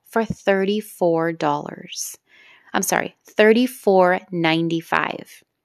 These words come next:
I could buy a complete set for only four dollars and ninety-five cents more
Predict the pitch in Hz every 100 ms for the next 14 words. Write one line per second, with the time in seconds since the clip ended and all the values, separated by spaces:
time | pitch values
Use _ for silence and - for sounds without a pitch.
0 | _ _ _ - - - - - - 214
1 | 254 302 220 190 165 156 - 196 180 -
2 | 170 165 - 196 220 - - - - -
3 | - - - _ - 202 - 185 180 165
4 | - - - 190 285 277 254 196 175 180
5 | - 170 170 170 190 240 240 226 - 202
6 | 185 - 180 214 226 156 156